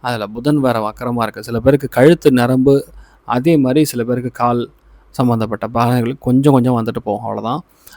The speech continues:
ஆனா தன குடும்ப வாக்குஸ்தானத்துல சுக்கிரன் உட்கார்ந்திருக்கிறது பின்னி எடுக்கும் பணம். பணத்துக்கு பஞ்சமே கிடையாது. அவ்வளோ திவ்யமா இருக்கும்.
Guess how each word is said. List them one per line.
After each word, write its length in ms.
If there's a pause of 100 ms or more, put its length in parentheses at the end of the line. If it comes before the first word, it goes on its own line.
ஆனா 160
தன 280
குடும்ப 320
வாக்குஸ்தானத்துல 920
சுக்கிரன் 320
உட்கார்ந்திருக்கிறது 600 (200)
பின்னி 340
எடுக்கும் 400
பணம். 280 (160)
பணத்துக்கு 380
பஞ்சமே 480
கிடையாது. 300 (580)
அவ்வளோ 480 (140)
திவ்யமா 380
இருக்கும். 280